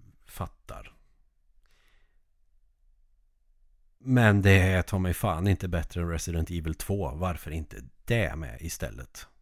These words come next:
Om de ändå har fått, eh, tillåtelse av Capcom att släppa Resident Evil Director's Cut till den där, så tycker jag väl att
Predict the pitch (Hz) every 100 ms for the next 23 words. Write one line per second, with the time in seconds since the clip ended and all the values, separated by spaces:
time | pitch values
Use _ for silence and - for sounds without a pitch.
0 | _ _ _ _ _ _ _ - 110 101
1 | 98 95 104 120 110 - 87 - - -
2 | - - - 139 127 - - 90 90 82
3 | 82 80 76 101 85 78 - 73 85 78
4 | 90 - 110 95 78 - - - 92 85
5 | - - 76 - - 87 80 85 85 85
6 | 78 80 80 80 82 82 - 82 - 95
7 | - - 87 87 85 73 69 - - _
8 | _ - 92 - - 80 85 82 80